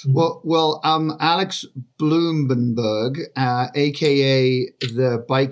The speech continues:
Speaker 2: Ninja, um, thank you very much for joining me from Spain, uh, this evening. I know it's getting a little late over there in, uh, in Madrid.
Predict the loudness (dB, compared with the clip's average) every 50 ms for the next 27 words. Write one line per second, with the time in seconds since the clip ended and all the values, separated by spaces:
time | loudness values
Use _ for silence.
0 | -4 -2 0 2 2 2 0 0 -2 -2 -2 -2 -6 -6 -8 -10 -8 -6 -4 -2
1 | -2 0 0 0 0 0 -2 -6 -10 -18 -20 -20 -18 -6 -2 -2 -2 -2 0 0
2 | 2 2 2 0 0 0 0 2 2 2 2 0 -2 -2 -6 -12 -14 -10 -8 -6
3 | -2 0 -2 -2 -2 -2 -2 -2 0 0 0 0 0 -2 -2 -6 -6 -6 -4 -2
4 | 0 0 0 0 0 -2 -2 -6 -6 -4 -4 -2 0 0 2 2 2 0 -2 -6
5 | -10 -10 -10 -8 -6 -8 -6 -4 -4 -4 -4 -2 -4 -4 -4 -2 -4 -4 -4 -4
6 | -4 -4 -2 0 -2 -2 -2 -2 -4 -2 -2 -2 -2 -2 -4 -4 -6 -6 -6 -6
7 | -8 -6 -6 -6 -6 -6 -6 -8 -8 -8 -8 -10 -10 -10 -10 -12 -12 -8 -4 -4
8 | -4 -4 -6 -10 -14 -12 -10 -10 -10 -10 -6 -6 -4 -2 -2 -4 -4